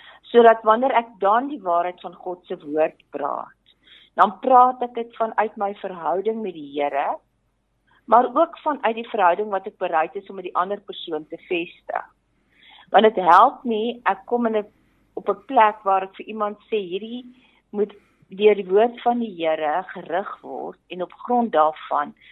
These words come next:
wil hy graag verandering teweegbring. Hy bied jou baie meer. Hy bied jou hierdie vryheid, hierdie oorwinning,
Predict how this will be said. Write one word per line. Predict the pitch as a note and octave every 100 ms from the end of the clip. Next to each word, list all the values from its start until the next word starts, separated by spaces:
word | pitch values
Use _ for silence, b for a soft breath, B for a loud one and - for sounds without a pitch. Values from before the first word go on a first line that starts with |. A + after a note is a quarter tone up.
| b b
wil | G3
hy | A3+
graag | A3+ - A#3 A3+
verandering | - G#3+ A3 A#3+ A#3+ E3+ D3+ -
teweegbring. | D#3 D3 D#3 - - D3+ - B B
Hy | G#3
bied | G#3 A3+ C#4
jou | D#4+
baie | A#3 A3+ B3+ C#4
meer. | A#3+ G3+ A#3 G#3+ D3+ D3+ _ b b b
Hy | G3+
bied | G3+ C4+ C4+
jou | C4 A#3+ A#3+
hierdie | A3 A3 A#3+ B3 -
vryheid, | D4 D4+ C#4 G#3 G3+
hierdie | A3 A3+
oorwinning, | A#3 A3 - G#3 C4 A#3 F#3+